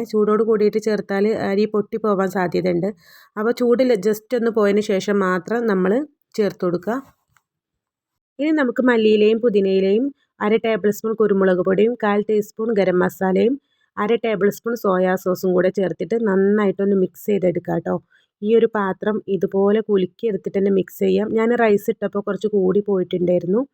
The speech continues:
അതുകൊണ്ട് വേറൊരു പാത്രത്തിലേക്ക് മാറ്റി കൊടുത്തിട്ടുള്ളതാണ് ട്ടോ. ഇനി നമുക്കൊരു സെർവിങ് ബൗളിലേക്ക് മാറ്റാം. അങ്ങനെ നമ്മുടെ കൊതിയൂറും ഫ്രൈഡ് റൈസ് ഇവിടെ റെഡി ആയിട്ടുണ്ട്. വളരെ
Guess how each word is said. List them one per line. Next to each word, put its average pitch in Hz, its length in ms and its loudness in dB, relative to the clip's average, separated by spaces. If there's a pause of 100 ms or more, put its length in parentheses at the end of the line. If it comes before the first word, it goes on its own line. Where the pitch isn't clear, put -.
(420)
അതുകൊണ്ട് 214 300 0
വേറൊരു 214 360 2
പാത്രത്തിലേക്ക് 196 680 0
മാറ്റി 202 260 -2
കൊടുത്തിട്ടുള്ളതാണ് 180 680 -2
ട്ടോ. 180 80 -2 (440)
ഇനി 285 200 0
നമുക്കൊരു 226 340 2 (220)
സെർവിങ് 214 520 2
ബൗളിലേക്ക് 185 540 2
മാറ്റാം. 185 380 -4 (580)
അങ്ങനെ 285 320 0
നമ്മുടെ 247 260 2 (140)
കൊതിയൂറും 208 540 2 (120)
ഫ്രൈഡ് 185 340 0
റൈസ് 208 260 0
ഇവിടെ 202 240 2
റെഡി 170 260 0
ആയിട്ടുണ്ട്. 175 360 -2 (720)
വളരെ 240 320 2